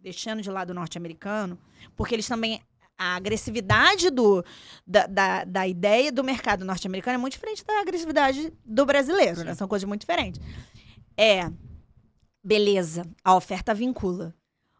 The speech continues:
Speaker 1: Mas se ela for absolutamente esdrúxula, ainda, isso descaracteriza o poder vinculante da oferta?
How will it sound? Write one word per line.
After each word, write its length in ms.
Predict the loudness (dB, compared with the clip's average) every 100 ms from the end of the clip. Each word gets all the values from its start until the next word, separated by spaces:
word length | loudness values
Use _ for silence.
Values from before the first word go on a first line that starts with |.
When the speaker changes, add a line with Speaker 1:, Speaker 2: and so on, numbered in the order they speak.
| _ -6
Speaker 1:
Mas 260 | -4 -2
se 100 | -2
ela 140 | 0 0
for 320 | 2 2 0 _ _ 2
absolutamente 840 | 2 2 -2 -2 -2 -4 -4 -2
esdrúxula, 720 | -4 -6 -8 -10 -10 -10 -12 _ _ -2
ainda, 400 | 0 -2 -6 -14 -18 -20 _
isso 360 | -2 -2 -2 -6
descaracteriza 1200 | -4 -4 -2 -2 -2 -4 -4 2 2 2 -4 -6 -6
o 100 | -4
poder 460 | -2 0 0 -2 -4
vinculante 600 | -4 0 2 2 0 -4
da 100 | -6
oferta? 560 | -2 -2 -2 -8 -18